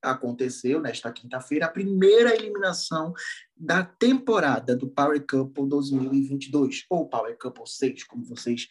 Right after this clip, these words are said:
desejam chamar. E quem foi eliminado foi Daya e Mila, como casal menos votado,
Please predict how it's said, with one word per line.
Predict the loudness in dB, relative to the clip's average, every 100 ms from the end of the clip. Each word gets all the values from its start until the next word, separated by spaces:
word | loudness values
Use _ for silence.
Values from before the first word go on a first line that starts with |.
| -16 -18 -12
desejam | 2 4 6 4 2 0
chamar. | -6 -6 -2 -2 -2 -6 -16 _ _ _ 2
E | 2
quem | 4 -2 -4
foi | 0 2
eliminado | 2 0 0 2 2 -2 -14 -8
foi | 0 0 0
Daya | -2 0 -2 -6 _
e | -12
Mila, | -6 2 4 4 0 _ _
como | 2 4 2
casal | -2 -2 0 2 4 4
menos | 4 4 2 -4 -8 -4
votado, | -4 -2 0 0 0 -4